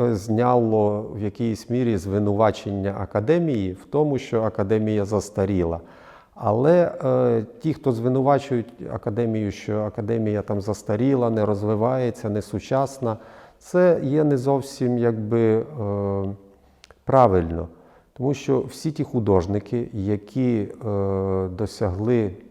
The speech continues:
якогось рівня визнання, вони отримали класичну академічну освіту.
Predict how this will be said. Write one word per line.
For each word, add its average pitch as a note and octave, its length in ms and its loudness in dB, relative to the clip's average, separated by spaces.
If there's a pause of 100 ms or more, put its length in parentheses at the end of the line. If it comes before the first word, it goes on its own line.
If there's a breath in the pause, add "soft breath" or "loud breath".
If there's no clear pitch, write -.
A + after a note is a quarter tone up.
(140)
якогось G2+ 840 -4 (380 loud breath)
рівня G#2+ 380 2
визнання, G#2 760 0 (440 loud breath)
вони B2+ 260 0
отримали C3+ 560 0
класичну C3+ 1000 -2 (160)
академічну G#2 1000 -2
освіту. F2 640 -8